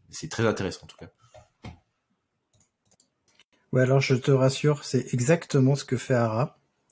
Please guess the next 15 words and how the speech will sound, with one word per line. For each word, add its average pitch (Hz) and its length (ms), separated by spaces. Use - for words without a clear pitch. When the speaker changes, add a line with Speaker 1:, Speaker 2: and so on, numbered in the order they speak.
Speaker 2:
Il - 80
se, 113 540
il 113 60
se 110 320
plug 139 240
là-dessus. 120 500
Et 123 100
puis 143 240
après, 139 320
il 127 80
l'envoie 120 320
sur 113 240
un 113 40
serveur 117 580
que - 60